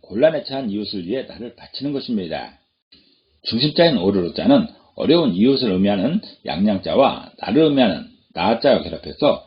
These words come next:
내가 어려운 이웃을 위해 희생하는 모습이 의로움이라고 표현합니다.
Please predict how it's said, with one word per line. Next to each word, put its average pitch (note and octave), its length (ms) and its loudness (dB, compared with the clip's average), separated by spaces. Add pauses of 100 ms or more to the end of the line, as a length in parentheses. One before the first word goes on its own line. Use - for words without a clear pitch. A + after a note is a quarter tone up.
(140)
내가 C3+ 400 0 (140)
어려운 C#3 460 4
이웃을 G#2+ 360 0
위해 C3 220 0
희생하는 D3 480 -2
모습이 A#2 440 -2 (240)
의로움이라고 F#2+ 800 2
표현합니다. D#2 680 -2